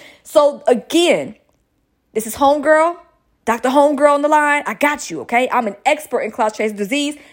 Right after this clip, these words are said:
I have years of research. I know what I'm talking about here, okay? Protect yourself. Stay vigilant. If you have been a victim of clout chasing disease,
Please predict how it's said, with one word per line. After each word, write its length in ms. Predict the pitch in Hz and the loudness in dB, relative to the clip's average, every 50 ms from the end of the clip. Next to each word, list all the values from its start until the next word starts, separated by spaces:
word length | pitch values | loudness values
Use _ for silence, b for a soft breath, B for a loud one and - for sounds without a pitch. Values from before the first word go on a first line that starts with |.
| B B - | B B -2
I 100 | - 240 | -2 0
have 400 | 254 220 202 202 208 208 202 208 | 0 -2 -4 -4 -6 -6 -6 -2
years 400 | 240 320 370 370 370 370 330 - | 0 2 4 4 4 2 0 0
of 280 | - 233 233 208 214 240 | 0 0 0 0 -2 -4
research. 500 | 311 320 330 330 - 277 208 170 - - - | -4 -4 -4 -2 -2 0 0 0 -2 -4 -4
I 100 | 208 220 | -4 -2
know 220 | 220 233 269 311 311 | 0 2 2 2 2
what 100 | 311 277 | 2 -2
I'm 100 | 254 247 | -4 -6
talking 340 | - - 311 311 311 247 | -2 0 0 0 0 -4
about 260 | 190 180 180 156 - 185 | -4 -4 -2 -4 -2 -4
here, 100 | - - | -4 -4
okay? 340 | - - 269 285 302 302 B B B B B B | -2 0 -2 -2 -2 -4 B B B B B B
Protect 480 | - 254 233 233 - - 339 330 330 - | 0 2 2 2 2 0 -2 -2 -2 -4
yourself. 460 | 320 311 311 - 302 302 311 320 311 B B B B | -6 -6 -2 0 0 2 2 0 -2 B B B B
Stay 340 | - - - 269 269 302 302 | -20 -4 0 0 2 2 0
vigilant. 500 | 233 214 294 320 - 277 240 196 165 - | -2 -4 -2 -2 -2 -2 -4 -4 -4 -2
If 160 | - 202 196 190 | 0 -2 -2 -2
you 220 | 190 214 320 381 | 0 0 0 0
have 280 | 370 320 285 240 190 175 | 2 0 -2 -2 -4 -4
been 240 | 208 262 302 320 - | -4 -2 -2 -2 -2
a 140 | - 196 190 | -4 -4 -4
victim 420 | 185 175 220 294 302 - 339 302 - | -4 -4 -6 -6 -6 -6 -8 -6 -6
of 140 | 196 175 180 | -6 -6 -4
clout 260 | - 247 262 269 262 | -2 -2 -2 -2 -4
chasing 280 | - 285 294 294 254 | -6 -8 -8 -8 -8
disease, 440 | 226 220 196 214 285 285 294 311 302 | -8 -8 -6 -6 -4 -4 -4 -4 -6